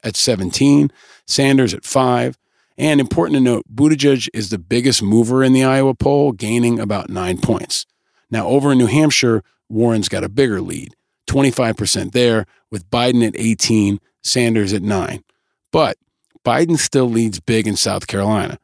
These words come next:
where black voters make up more than half of the Democratic primary electorate. Down in South Carolina, Biden's at thirty-two percent, sixteen percent for Warren,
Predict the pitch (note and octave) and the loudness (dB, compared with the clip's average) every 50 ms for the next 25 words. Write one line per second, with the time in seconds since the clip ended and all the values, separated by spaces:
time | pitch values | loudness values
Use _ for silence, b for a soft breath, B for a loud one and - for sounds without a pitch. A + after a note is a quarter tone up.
0 | _ _ _ - A2 G#2+ E2+ G2 A2 A2+ A2 A2+ - - C3+ C3+ C#3 D#3 E3 F3 | _ _ _ -8 -6 -4 -2 0 0 0 0 -2 0 2 2 4 4 4 2 0
1 | D#3 - - - A2 A2 G#2 - A2 G2 - - G#2+ A2+ A2+ A#2 G#2+ G2+ F#2 - | 0 -2 -4 -4 -4 -4 -2 -4 -4 -6 -6 -4 -2 0 0 0 -2 -2 -4 -8
2 | - - A2+ A2+ A2 G#2+ G#2 - - G#2+ G2 F#2 G2+ G2+ G2+ G2+ - - G2 G2 | -8 -6 -4 -4 -2 -4 -4 -6 -6 -8 -6 -6 -4 -4 -4 -4 -4 -4 -4 -4
3 | G2 F#2 - - F#2+ F#2+ F#2+ F#2+ F#2+ F#2 F#2+ G2+ G#2 G#2+ G#2+ G2+ - - - - | -6 -6 -8 -6 -6 -6 -6 -6 -6 -6 -6 -4 -4 -2 -4 -4 -4 -8 -10 -10
4 | - _ _ _ _ _ _ _ - G#2+ A2 A2 G2+ - - G2+ G2+ - - A2+ | -12 _ _ _ _ _ _ _ -4 -2 -2 -2 -2 -2 -2 -2 -4 -2 -2 0
5 | A2+ A#2+ C#3 D3 D3 C#3 C3 A2 F#2+ G2+ G#2 G#2 A2+ G#2+ F#2 G#2 G2 - - A#2+ | 2 2 2 2 2 2 0 -2 -2 -4 -4 -2 -2 -2 -4 -6 -8 -4 -2 -2
6 | A2+ G#2 G#2 F#2 - - D3 C#3 - C#3 - - D3+ D3 D3+ C#3+ b b b b | 0 0 0 0 0 0 0 2 0 0 0 2 2 2 0 0 b b b b
7 | b b - - - C#3 - - D3 C3+ A#2+ - A#2 - - A#2 G#2 - - G#2 | b b -4 -4 -2 -2 -2 0 0 0 0 0 -2 -2 -2 -2 -2 -4 -6 -4
8 | G2+ G#2+ B2+ C3+ C#3 C3+ C3 B2 A#2 | 0 2 4 4 4 4 2 2 0